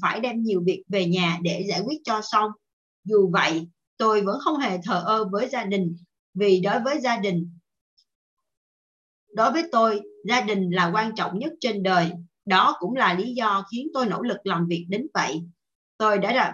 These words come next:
đã vạch ra một kế hoạch giúp tôi cùng lúc quan tâm tới cả gia đình lẫn công việc.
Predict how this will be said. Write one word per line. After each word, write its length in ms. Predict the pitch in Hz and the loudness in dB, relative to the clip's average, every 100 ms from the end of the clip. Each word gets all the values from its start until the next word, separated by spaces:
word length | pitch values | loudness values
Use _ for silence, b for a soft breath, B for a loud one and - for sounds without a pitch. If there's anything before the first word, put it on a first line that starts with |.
| - | -4
đã 220 | 180 135 214 | 0 0 0
vạch 140 | - 190 | -6 0
ra 240 | 214 208 208 | 2 2 -2
một 180 | 175 - | -8 -4
kế 120 | 247 | -2
hoạch 220 | 311 277 - | 0 -2 -4
giúp 140 | - 311 | -8 -6
tôi 260 | - 226 202 202 | 2 2 2 0
cùng 200 | 190 180 | 0 0
lúc 180 | 302 302 | -2 -2
quan 240 | 247 202 | -4 -2
tâm 360 | 214 208 196 190 | 0 0 0 -2
tới 280 | 208 226 294 | -2 -2 -4
cả 200 | - 214 | -6 -2
gia 100 | 240 | -2
đình 280 | 208 196 170 | -2 0 0
lẫn 220 | 165 160 262 | -2 -4 -2
công 220 | 240 202 | -2 0
việc. 260 | 208 170 | 0 0